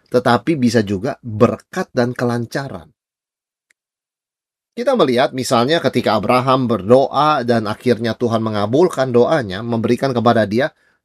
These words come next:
seorang anak bernama Ishak. Itu sebuah berkat. Ishak bertumbuh dengan lancar tanpa kurang suatu apapun. Kemudian Tuhan menguji Abraham dengan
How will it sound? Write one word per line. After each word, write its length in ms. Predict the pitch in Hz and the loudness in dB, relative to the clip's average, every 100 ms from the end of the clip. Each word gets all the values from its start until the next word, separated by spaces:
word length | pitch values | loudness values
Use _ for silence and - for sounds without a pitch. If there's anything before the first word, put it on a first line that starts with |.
| _ | _
seorang 480 | - - 190 208 262 | -6 0 2 2 0
anak 160 | 233 - _ | -2 -4 _
bernama 480 | 113 120 101 104 127 | 0 2 2 2 2
Ishak. 320 | 175 - 139 _ _ _ _ _ _ _ _ _ _ _ _ | 0 -2 -4 _ _ _ _ _ _ _ _ _ _ _ _
Itu 240 | 120 151 | -2 0
sebuah 240 | 151 160 | 0 2
berkat. 400 | 165 160 - 254 - _ _ _ _ _ | 2 0 -2 -4 -6 _ _ _ _ _
Ishak 240 | 117 135 | -2 0
bertumbuh 480 | 120 123 139 127 135 | 2 2 2 0 0
dengan 320 | 127 120 123 | 0 2 2
lancar 560 | 120 123 120 151 180 208 | 2 0 0 0 0 0
tanpa 400 | 120 117 120 113 | 0 0 0 0
kurang 320 | - 120 113 | 2 2 2
suatu 240 | 123 113 113 | 0 0 0
apapun. 480 | - 104 - 220 240 _ _ _ _ _ _ | 0 -2 0 0 -2 _ _ _ _ _ _
Kemudian 640 | - 117 117 120 233 247 | -4 0 0 2 2 2
Tuhan 560 | - 127 117 147 147 127 _ _ | -2 -2 0 0 0 -8 _ _
menguji 480 | 151 180 294 226 156 | 0 2 2 2 2
Abraham 640 | 143 123 107 95 131 170 | 2 2 0 0 -2 0
dengan 400 | 139 131 131 127 | 2 2 2 0